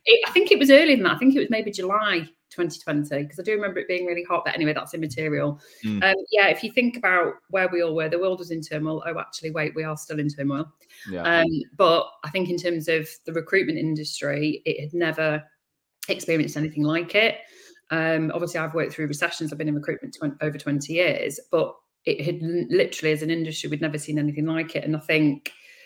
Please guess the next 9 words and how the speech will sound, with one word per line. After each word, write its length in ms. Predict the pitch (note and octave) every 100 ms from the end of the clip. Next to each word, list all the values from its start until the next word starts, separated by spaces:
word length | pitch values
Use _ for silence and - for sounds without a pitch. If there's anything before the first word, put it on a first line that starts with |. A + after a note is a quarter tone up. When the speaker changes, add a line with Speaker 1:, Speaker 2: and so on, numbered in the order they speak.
| _ _
Speaker 1:
you 100 | E3+
know, 300 | D#3+ D3+ C#3+ -
if 100 | -
I 60 |
think 400 | D#3 F#3+ E3+ -
what 220 | E3+ - -
journey 340 | F3 E3+ E3
most 340 | D#3+ D#3+ D3+
of, 220 | D#3+ D#3